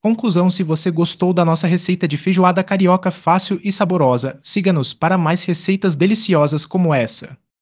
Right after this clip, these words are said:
Temos muito mais para compartilhar com você. Além da feijoada,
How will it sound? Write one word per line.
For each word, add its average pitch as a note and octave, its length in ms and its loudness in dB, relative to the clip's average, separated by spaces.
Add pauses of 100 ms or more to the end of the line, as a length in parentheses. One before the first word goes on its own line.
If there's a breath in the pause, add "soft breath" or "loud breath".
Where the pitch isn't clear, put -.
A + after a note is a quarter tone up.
Temos E3 280 0
muito D3 260 0
mais C#3 220 0
para C#3+ 180 0
compartilhar D3+ 540 2
com - 120 -8
você. A#2 460 -4 (400)
Além C#3 220 0
da F#3 80 2
feijoada, D#3+ 680 -2